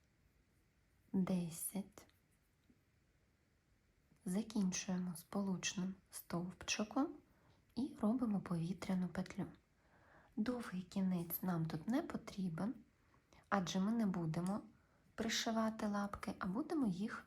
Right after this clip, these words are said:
в'язувати. Тож ми наповнюємо холофайбером, ниточку заправляємо всередину і в'яжемо ще три такі самі лапки.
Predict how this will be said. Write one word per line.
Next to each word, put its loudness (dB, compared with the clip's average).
в'язувати. -2
Тож 2
ми 2
наповнюємо 2
холофайбером, 0
ниточку 0
заправляємо 0
всередину 0
і 2
в'яжемо 0
ще 0
три -2
такі -4
самі -2
лапки. 0